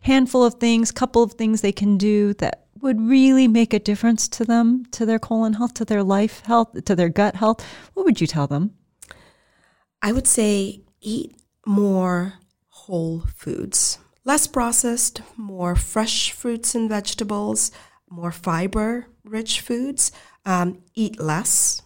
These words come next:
Speaker 2: just in general. Don't overfill your stomach. Um, exercise.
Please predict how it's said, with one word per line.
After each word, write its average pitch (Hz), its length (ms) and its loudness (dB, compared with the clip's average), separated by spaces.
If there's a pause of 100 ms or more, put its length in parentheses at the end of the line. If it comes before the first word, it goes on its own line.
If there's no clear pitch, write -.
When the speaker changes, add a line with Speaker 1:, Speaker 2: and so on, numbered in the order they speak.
Speaker 2:
just - 360 -4
in 180 180 -2
general. 180 600 -2
Don't 170 360 -2
overfill 185 580 -6
your 185 160 -6
stomach. 190 520 -4 (420)
Um, 165 420 -4
exercise. 196 1000 -2